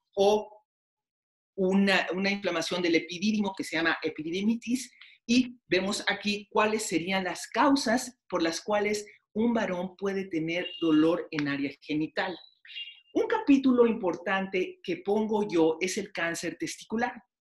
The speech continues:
¿Por qué pongo en este libro cáncer testicular? Porque lamentablemente es un cáncer que se presenta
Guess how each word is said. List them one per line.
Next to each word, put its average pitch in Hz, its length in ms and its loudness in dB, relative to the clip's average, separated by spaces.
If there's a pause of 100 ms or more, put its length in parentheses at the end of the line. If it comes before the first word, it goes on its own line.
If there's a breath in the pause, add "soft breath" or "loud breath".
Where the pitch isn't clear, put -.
(380)
¿Por 294 200 6
qué - 300 0
pongo 339 420 2
en 226 100 4
este 226 420 0
libro 208 420 -4
cáncer 214 400 -2
testicular? 226 680 -6 (420)
Porque 196 240 0
lamentablemente 202 1400 0 (500 loud breath)
es 208 220 2
un 254 160 4
cáncer 208 380 -2
que 160 100 -4
se 151 140 -6
presenta 202 680 -4